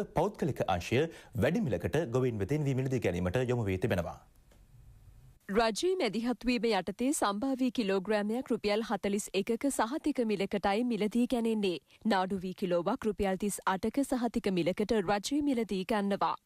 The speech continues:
Speaker 2: අනුරාධපුර දිස්ත්‍රික්කය තුළ පමණක් වී මිලදී ගැනීමේ මධ්‍යස්ථාන විසිතුනක් රජය විවෘත කර ඇති බවයි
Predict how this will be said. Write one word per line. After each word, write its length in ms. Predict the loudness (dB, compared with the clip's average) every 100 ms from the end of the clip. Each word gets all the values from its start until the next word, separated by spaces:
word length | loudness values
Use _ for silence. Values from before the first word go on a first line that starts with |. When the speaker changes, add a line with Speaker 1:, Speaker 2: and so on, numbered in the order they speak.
| _
Speaker 2:
අනුරාධපුර 600 | -2 0 0 -2 -2 -4 -4
දිස්ත්‍රික්කය 460 | -4 -2 0 0 0
තුළ 180 | 0 0
පමණක් 480 | 0 -2 -2 -4 -2
වී 140 | -2
මිලදී 300 | 0 -2 0 0
ගැනීමේ 420 | 0 0 0 0
මධ්‍යස්ථාන 680 | 0 0 -2 0 0 0 0
විසිතුනක් 640 | 0 -2 0 2 0 0
රජය 340 | 0 0 0 -2
විවෘත 360 | 2 0 0 -4
කර 160 | -2 -2
ඇති 220 | -2 0
බවයි 340 | 0 2 0